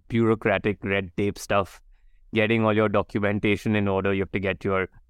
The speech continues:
you know, financial stuff, your educational stuff. They want to know if you speak English or not. And then you have to go one day for a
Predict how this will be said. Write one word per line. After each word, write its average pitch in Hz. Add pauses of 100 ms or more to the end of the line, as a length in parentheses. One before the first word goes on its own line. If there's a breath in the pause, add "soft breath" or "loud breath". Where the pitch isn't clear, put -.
(140)
you 104
know, 98
financial 107
stuff, 107
your 98
educational 113
stuff. 101
They 110
want 107
to 107
know 104 (400 soft breath)
if -
you 101
speak 110
English 147
or 117
not. 120 (500)
And 110
then 113
you 110
have 107
to 117
go 107
one 104
day 107
for 104
a 101